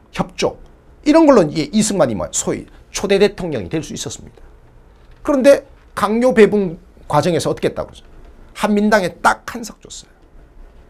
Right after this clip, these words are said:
한민당에 딱 한 석 줬어요. 그래서 이제 빡친 한민당이,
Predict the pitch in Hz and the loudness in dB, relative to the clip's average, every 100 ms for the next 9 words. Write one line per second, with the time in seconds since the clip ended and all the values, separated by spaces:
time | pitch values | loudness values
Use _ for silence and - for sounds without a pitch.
0 | - - 226 233 240 247 214 - - - | -20 -4 0 2 4 4 2 0 -4 -4
1 | 254 - - - - - - - - _ | -8 -10 -14 -18 -20 -20 -20 -20 -20 _
2 | - - 320 294 277 196 - 156 - 220 | -12 -2 2 4 2 0 -4 -8 -6 -6
3 | - 170 165 160 156 220 | -6 -6 -2 -2 0 -2